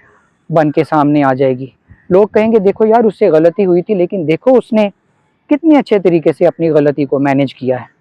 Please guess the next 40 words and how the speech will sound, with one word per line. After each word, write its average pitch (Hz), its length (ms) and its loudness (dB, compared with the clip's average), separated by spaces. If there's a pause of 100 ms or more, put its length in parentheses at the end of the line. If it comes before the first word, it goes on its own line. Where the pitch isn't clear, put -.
(380)
लेकिन 185 260 2
अगर 214 180 4
हम 202 260 -2
ये 220 80 2
छः 208 220 0
काम 226 220 2
नहीं 214 200 2
करेंगे 233 400 2 (640)
तो 208 60 2
फिर 226 180 -2
क्या 226 160 2
नतीजा 190 340 0
निकलेगा? 160 480 -2 (140)
लोग 180 280 2
कहेंगे, 196 380 0
"देखो 165 300 0
यार, 175 280 2 (440)
एक 180 220 0
तो 208 100 2
गलती, 151 340 0
गलती 170 340 0
की 285 180 2
है 185 180 2 (420)
और 185 140 2
ऊपर 180 220 0
से 202 140 -2
देखो 170 260 0
सीना 160 300 -2
जोरी 139 240 0
कर 131 180 0
रहा 127 160 -6
है।" - 60 -18 (480)
तो 226 100 0 (140)
और 277 240 2
एक 220 200 -2
तो 240 140 -2
गलती 180 360 -2
हुई, 269 280 -2 (100)
ऊपर 214 280 -4
से 269 180 -8